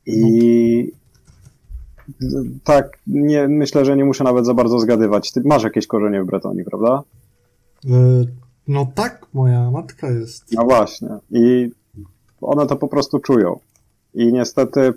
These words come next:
Speaker 1: problem jest, problem jest teraz taki, że sama twoja obecność się troszkę zdołała, zdołała pobudzić. Teraz wyjechaliśmy z takiego miejsca, przynajmniej tak,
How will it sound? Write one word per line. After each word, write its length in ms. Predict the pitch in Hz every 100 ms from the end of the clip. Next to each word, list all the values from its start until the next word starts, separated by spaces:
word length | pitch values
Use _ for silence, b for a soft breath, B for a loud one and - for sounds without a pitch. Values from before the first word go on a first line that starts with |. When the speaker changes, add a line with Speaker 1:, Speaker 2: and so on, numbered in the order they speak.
| _ -
Speaker 1:
problem 360 | 131 131 131
jest, 360 | 127 120 - -
problem 320 | 127 127 131
jest 160 | 127 -
teraz 260 | 127 120
taki, 340 | - 120 - 131 131
że 560 | 123 120 117 117 117 117 117
sama 300 | 131 127 123
twoja 280 | - 120 120
obecność 460 | 113 117 110 104
się 80 | 107
troszkę 540 | 104 104 - 104 107 107 _ _ - 110
zdołała, 640 | 107 113 110 110 110 110 107 _ _
zdołała 440 | 107 113 110 110 107
pobudzić. 580 | 120 113 113 113 151 - _ _ _ _ _ _
Teraz 300 | - 127 120
wyjechaliśmy 640 | 113 131 123 139 139 135 113
z 60 | -
takiego 380 | 113 117 110
miejsca, 400 | 113 110 - 117
przynajmniej 400 | 107 - 107 110
tak, 280 | 107 107 -